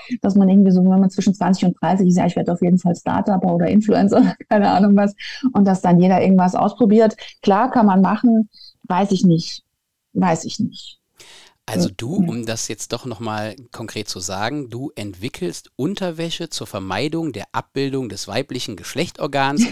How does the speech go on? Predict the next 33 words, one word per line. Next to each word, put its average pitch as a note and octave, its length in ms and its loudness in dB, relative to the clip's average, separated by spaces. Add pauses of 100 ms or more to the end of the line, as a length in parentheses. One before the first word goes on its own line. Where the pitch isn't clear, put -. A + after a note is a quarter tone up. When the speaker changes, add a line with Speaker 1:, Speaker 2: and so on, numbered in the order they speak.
(280)
Speaker 1:
der F3+ 80 4
liest G3 40 2
Speaker 2:
umgangssprachlich. D#3 720 4
Speaker 1:
grad C4 180 0
auf - 140 0
dem - 160 2 (340)
Speaker 2:
Ich D#5+ 120 2
lese D3+ 180 4
das B2 160 2
ab. E3+ 220 4
Speaker 1:
<laughs> - 40 -2
Ich - 60 -8
muss D4+ 160 2
grad B3 160 4
auf B3+ 100 4
der A#3 120 6
Wikipedia-Seite. B3 960 4
Speaker 2:
Umga-, A3+ 340 6
nein, - 300 4
ich G#3 100 4
hab - 80 4
mir - 60 4
Speaker 1:
Okay. D#3+ 80 10
Speaker 2:
das D#3 100 2
hier D#3 100 0
schön A#3+ 200 -2
notiert, E3+ 440 -2
umgangssprachlich G3 840 0
Speaker 1:
Okay. B3 340 -2
Speaker 2:
Camel C#3 340 0
Toe E2+ 340 -8 (280)
genannt. D2+ 420 -10 (360)
Ähm, G#2+ 460 -4